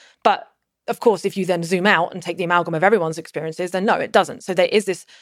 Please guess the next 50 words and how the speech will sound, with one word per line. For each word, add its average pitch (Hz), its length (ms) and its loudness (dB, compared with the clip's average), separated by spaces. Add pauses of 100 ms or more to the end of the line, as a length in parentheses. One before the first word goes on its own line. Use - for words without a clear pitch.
(120)
shared 190 480 4
sort 175 160 -4
of 170 80 -6
objective 170 380 -2
reality, 165 560 -4 (320)
but 208 180 -2
th-, - 180 -10
sorry, 190 140 4
this 175 260 -4
objective 214 380 0
reality 160 320 0
that 156 80 0
is 151 140 -4
shared, 165 340 2
but 170 140 -2
then 175 100 0
there's 175 140 2
also 185 180 0
this 165 140 -2
subjective 180 440 -4
reality, 165 380 -2
which 196 160 -2
is 196 80 -2
truly 196 220 0
unique 180 300 -6
to 196 120 -8
you. 147 260 -2 (380)
And 196 140 2
I - 20 0
think 208 220 0
both 220 180 0
of - 60 -8
those - 180 -4
things - 180 -8
coexist. 170 540 -4
And 156 80 -4
it's - 140 -8
not - 180 -4
like 175 220 -2 (260)
one 185 280 4
is 170 120 -2
correct - 400 0
and 170 100 -10
one 170 140 -4
isn't. 165 240 -4
And 170 100 -4
again, 165 220 0
anyone 160 300 -2
who's 156 200 -8
like, 165 220 -4